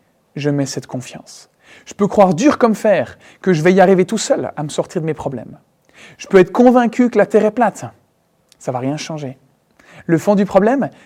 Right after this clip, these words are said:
c'est pas le fait de croire. Le fond du problème, c'est en quoi je crois.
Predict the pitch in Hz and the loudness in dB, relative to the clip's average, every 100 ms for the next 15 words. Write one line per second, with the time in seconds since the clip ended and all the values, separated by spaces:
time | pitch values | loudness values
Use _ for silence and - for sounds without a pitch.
0 | - - 165 156 - 175 196 - 214 160 | -8 -2 0 0 0 0 -2 2 0 0
1 | 120 - _ _ _ _ 151 - 196 185 | -8 -20 _ _ _ _ -6 -2 -2 -2
2 | - 165 208 147 - _ _ - 147 143 | -2 -2 -2 -6 -10 _ _ -8 -6 -6
3 | - 220 226 139 - 101 - _ | 0 0 0 -4 -8 -10 -10 _